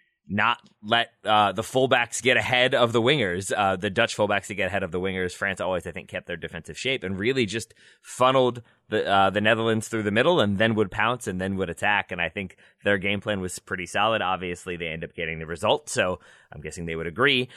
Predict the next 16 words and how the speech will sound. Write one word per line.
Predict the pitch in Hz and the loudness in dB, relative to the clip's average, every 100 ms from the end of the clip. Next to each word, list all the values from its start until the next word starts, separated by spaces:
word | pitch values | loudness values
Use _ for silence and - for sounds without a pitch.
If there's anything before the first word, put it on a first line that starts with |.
| - | -8
Uh, | - 117 | 0 0
but | 104 123 | 4 2
I | 113 | 2
think | - 147 147 - _ _ | 0 0 -2 -10 _ _
for | 113 | -4
Germany, | 104 123 139 135 127 98 | 2 2 2 0 -2 -2
it's | 113 | -4
how | - 120 127 | -2 0 2
do | 123 | 0
you | 110 110 104 | -2 -2 -4
disrupt | 90 110 - 101 139 - | -4 -6 -2 0 0 0
what | 107 107 | -10 -8
France | - 107 92 | -2 -2 -4
want | 92 110 - | -2 -2 -2
to | 110 | -8
do | 90 92 82 80 | -6 -6 -6 -8